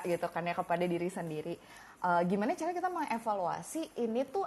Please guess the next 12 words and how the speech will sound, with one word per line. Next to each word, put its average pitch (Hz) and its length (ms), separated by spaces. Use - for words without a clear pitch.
emang 220 560
kitanya 202 640
yang 196 80
lagi 202 320
malas 208 480
atau 214 240
lagi 202 320
off - 240
track 190 400
gitu, 185 240
kayak 165 320
misalnya, 185 560